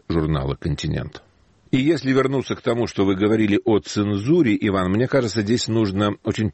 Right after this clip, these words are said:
чётко понять, что есть слово "цензура". Да, конечно, у "Континента" не было и не могло быть советской государственной партийной цензуры, это так. Но, тем не менее,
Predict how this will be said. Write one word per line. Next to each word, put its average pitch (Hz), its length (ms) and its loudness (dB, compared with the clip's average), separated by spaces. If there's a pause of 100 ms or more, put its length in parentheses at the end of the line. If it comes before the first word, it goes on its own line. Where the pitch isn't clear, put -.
чётко - 360 -2
понять, 110 460 -2
что - 400 0
есть 101 420 -2
слово 95 600 0
"цензура". 85 920 0 (320)
Да, 98 240 -4
конечно, 95 480 -6
у - 40 -2
"Континента" 95 640 0
не 104 300 2
было 90 220 0
и 95 240 0
не 95 120 2
могло 95 480 2
быть 82 220 -2
советской 90 760 0
государственной 85 1120 -2 (340)
партийной 85 680 -2
цензуры, 87 880 2
это 87 240 -4
так. - 360 -8 (520)
Но, 95 220 2
тем 101 260 -2
не 101 100 2
менее, 117 380 2